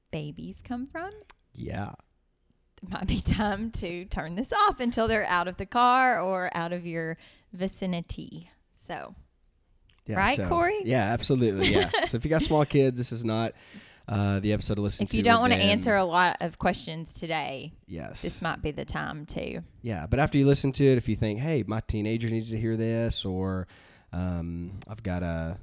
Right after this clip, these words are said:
Speaker 2: you know, or if you're a college student or somebody, this is not, we're not gonna be graphic. We're not going to intentionally, you know,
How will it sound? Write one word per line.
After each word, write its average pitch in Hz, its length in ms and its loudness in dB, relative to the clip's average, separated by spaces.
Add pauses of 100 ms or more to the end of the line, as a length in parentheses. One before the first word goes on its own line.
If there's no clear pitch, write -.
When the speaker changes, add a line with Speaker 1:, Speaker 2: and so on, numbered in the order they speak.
Speaker 2:
you 107 120 -10
know, 78 300 -8 (160)
or - 60 -14
if - 100 -8
you're 92 120 0
a - 20 -4
college 101 460 -2
student 117 640 2
or 95 100 -6
somebody, 95 460 -2
this 104 160 -4
is 117 80 -2
not, 127 200 0
we're 123 140 6
not 135 160 4
gonna 120 140 0
be 107 80 -2
graphic. 98 800 -2
We're 98 160 -4
not 101 240 -2
going 95 280 -4
to 92 440 -4 (680)
intentionally, 101 880 0 (220)
you 90 140 -6
know, 73 280 -8